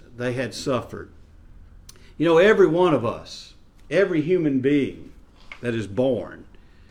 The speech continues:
people don't like to hear this, but is born into spiritual slavery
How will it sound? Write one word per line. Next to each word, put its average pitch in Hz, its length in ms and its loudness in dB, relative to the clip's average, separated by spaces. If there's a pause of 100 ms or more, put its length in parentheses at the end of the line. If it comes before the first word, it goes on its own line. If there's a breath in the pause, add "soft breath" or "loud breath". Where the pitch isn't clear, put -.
(1080 soft breath)
people 156 220 -2
don't 151 180 0
like 147 220 0
to 120 60 -8
hear 147 220 0
this, 107 240 -6
but 110 200 -6
is 107 120 -6
born 123 340 0
into 117 180 -2
spiritual 110 720 -4
slavery 147 640 -4